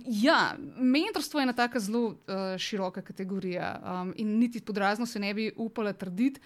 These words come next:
um, da sem jaz osvojila vse znanje tega sveta in zato lahko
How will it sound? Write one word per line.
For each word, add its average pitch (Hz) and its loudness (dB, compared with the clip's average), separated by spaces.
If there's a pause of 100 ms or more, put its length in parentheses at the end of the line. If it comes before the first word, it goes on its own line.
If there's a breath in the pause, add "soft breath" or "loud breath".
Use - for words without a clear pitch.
(300 loud breath)
um, 190 0
da 202 -6
sem 196 -4
jaz 202 -4
osvojila 220 -4
vse 190 -6
znanje 202 -2
tega 190 -2
sveta 196 -2
in 214 -2
zato 196 -6
lahko 190 -6